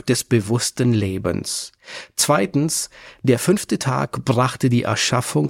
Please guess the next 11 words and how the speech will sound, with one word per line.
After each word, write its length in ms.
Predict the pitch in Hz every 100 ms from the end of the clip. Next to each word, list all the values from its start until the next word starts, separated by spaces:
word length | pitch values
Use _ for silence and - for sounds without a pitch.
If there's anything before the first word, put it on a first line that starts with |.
| -
des 240 | 135 -
fortpflanzungsfähigen 1600 | - - 208 226 - - - 110 104 101 - - 117 107 107 107
Lebens. 720 | 98 98 101 - 120 - - _ _ _ - - - _
Das 220 | 139 131
ist 180 | 123 -
Leben 560 | 117 117 143 160 202 208
mit 220 | - 123 113
der 120 | 110
Fähigkeit 880 | - - 147 131 - - 139 135 -
zur 220 | - 131
Fortpflanzung. 1000 | - 117 104 - - 110 110 - -